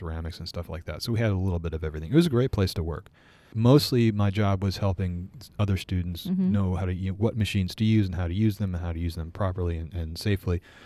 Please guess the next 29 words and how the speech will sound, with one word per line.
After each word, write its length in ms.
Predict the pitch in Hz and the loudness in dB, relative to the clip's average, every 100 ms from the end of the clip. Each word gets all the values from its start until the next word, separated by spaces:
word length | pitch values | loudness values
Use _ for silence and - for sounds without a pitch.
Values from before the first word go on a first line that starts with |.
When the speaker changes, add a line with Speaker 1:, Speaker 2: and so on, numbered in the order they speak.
| - - - | -20 -20 -4
Speaker 1:
Also 480 | 151 160 127 110 101 | -2 2 4 4 2
to 120 | - | 0
make 160 | 107 98 | 0 0
sure 140 | 110 | 0
the 80 | 92 | -2
student 320 | - 101 87 | -2 -4 -4
didn't 220 | - 90 | -4 -2
ruin 180 | 92 90 | 0 0
the 80 | 80 | -2
equipment. 460 | 76 - 90 - - _ _ - - | -6 -10 -10 -16 -20 _ _ -20 -6
Speaker 2:
Yeah. 300 | 147 135 135 - _ _ _ - | -2 0 -2 -6 _ _ _ -4
Speaker 1:
'Cause 160 | 101 | -2
students 320 | - 165 117 98 | 4 4 6 2
are 80 | |
terrible, 440 | 90 - 117 90 73 | -2 0 0 0 -2
especially 400 | - - - - | -8 -8 -8 -8
those 120 | - | -12
architects. 600 | - - - - - - | -10 -12 -14 -14 -18 -12
Oh 140 | 101 92 | -10 -10
my 120 | - | -12
God. 400 | - - - - - - _ _ _ _ _ _ - | -18 -18 -18 -18 -18 -20 _ _ _ _ _ _ -2
If 160 | 113 | 2
I 100 | 143 | 2
saw 180 | 156 131 | 2 2
an 60 | 110 | 2
architectural 460 | 107 110 104 98 | 0 -2 -2 -4
student 320 | - 104 90 | -2 -2 -2
walk 220 | 98 95 101 | 0 -2 -2
into, 180 | 92 | -6